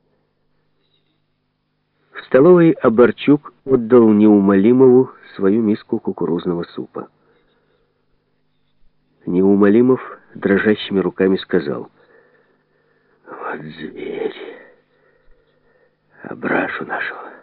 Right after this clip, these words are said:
какой человек!" и придвинул к себе оборчуковский суп. Оборчук молча встал из-за стола. При выходе из столовой толпа расступилась,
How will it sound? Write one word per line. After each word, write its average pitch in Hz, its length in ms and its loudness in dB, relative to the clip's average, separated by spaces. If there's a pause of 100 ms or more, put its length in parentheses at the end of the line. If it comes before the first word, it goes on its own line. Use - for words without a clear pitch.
(1200)
какой - 440 -10 (220)
человек!" - 680 -14 (500)
и - 60 0
придвинул 139 680 2
к - 100 -16
себе 120 360 0 (400)
оборчуковский - 1040 -2 (100)
суп. - 160 -10 (2250)
Оборчук 98 600 -4
молча 127 420 0
встал 104 420 -2 (140)
из-за 92 380 -2
стола. 64 340 -10 (1600)
При 123 160 4
выходе 131 420 4
из - 200 -4 (200)
столовой 117 460 2
толпа 107 400 0
расступилась, 117 580 -2